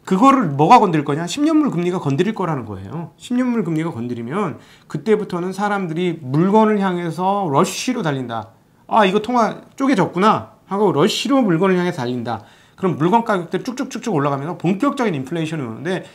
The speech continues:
그 인플레이션이 오는 것까지도 괜찮아. 다시 말씀드립니다. 그 인플레이션이 오는 것까지도 괜찮아. 주식시장 더 올라요, 그렇게 되면. 근데 언제 뽀개진다?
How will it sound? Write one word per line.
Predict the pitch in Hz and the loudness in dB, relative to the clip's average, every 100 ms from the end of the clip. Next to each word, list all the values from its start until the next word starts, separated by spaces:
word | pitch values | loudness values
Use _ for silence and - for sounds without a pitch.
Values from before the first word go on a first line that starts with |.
| - - | -20 0
그 | 226 | 2
인플레이션이 | 196 240 226 220 190 214 | 2 2 4 4 2 0
오는 | 196 139 185 240 | 2 2 2 4
것까지도 | 233 226 240 226 190 220 220 285 | 2 6 8 8 6 2 2 2
괜찮아. | 311 185 180 254 277 233 143 - _ _ _ _ _ _ _ _ _ _ _ _ | 6 6 6 8 10 10 8 -2 _ _ _ _ _ _ _ _ _ _ _ _
다시 | - 165 | -4 2
말씀드립니다. | 165 139 196 143 135 247 - - - | 2 2 -2 2 4 4 -2 -20 2
그 | 247 | 4
인플레이션이 | 226 220 220 262 262 269 233 | 6 4 4 6 8 8 6
오는 | 214 165 233 | 4 4 6
것까지도 | 247 - 269 269 269 285 311 | 4 6 6 6 4 2 2
괜찮아. | 170 170 165 254 254 156 - 156 202 139 98 - _ _ _ _ _ _ _ _ _ _ _ - | 2 0 4 8 8 6 6 10 10 10 2 -12 _ _ _ _ _ _ _ _ _ _ _ 0
주식시장 | 214 247 220 | 2 4 2
더 | 147 | 6
올라요, | 190 170 131 156 107 - | 6 6 2 0 -2 -8
그렇게 | - 139 135 | -8 -6 -4
되면. | 117 131 117 104 _ _ _ _ _ _ - | -4 -6 -8 -12 _ _ _ _ _ _ -6
근데 | 139 135 208 214 - | -2 0 -2 -4 -8
언제 | - 139 147 185 | -2 0 2 2
뽀개진다? | 185 185 151 123 160 214 | 2 0 0 -2 -4 -6